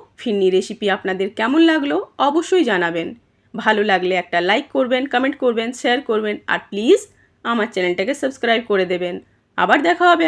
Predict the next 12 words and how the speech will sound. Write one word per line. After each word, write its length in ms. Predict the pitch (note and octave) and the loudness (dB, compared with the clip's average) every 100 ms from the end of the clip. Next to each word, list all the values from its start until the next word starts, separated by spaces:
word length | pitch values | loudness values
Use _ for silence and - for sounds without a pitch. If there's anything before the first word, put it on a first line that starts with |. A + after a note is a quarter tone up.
| D#4 | 0
আপনাদের 300 | C#4+ C#4 D4+ | -2 -2 -4
সঙ্গে 280 | B3 B3 B3 D4 - | -4 -2 -4 -4 -6
অন্য 180 | C4 C#4 D4 | -2 0 0
কোনো 200 | C4+ C4 | 0 0
রান্নায়। 420 | A#3+ A3+ A3 A3+ - _ _ - | 0 0 -2 -6 -8 _ _ -4
ততক্ষণের 480 | - E4+ F4 D4 | -2 0 0 0
জন্য 200 | B3 B3+ B3+ - | 0 -2 -2 -2
অনেক 240 | - C#4 C4+ | -2 -2 -2
অনেক 180 | G#3 F#3+ | -2 -2
ধন্যবাদ। 520 | G3+ F#3 F#3 E3+ E3+ F3 _ _ - | -4 -4 -2 -2 -2 -6 _ _ -14
ভালো 260 | G#3+ A3+ C4 | -2 0 2
থাকুন, 380 | C4+ A#3+ A#3 | 2 0 -2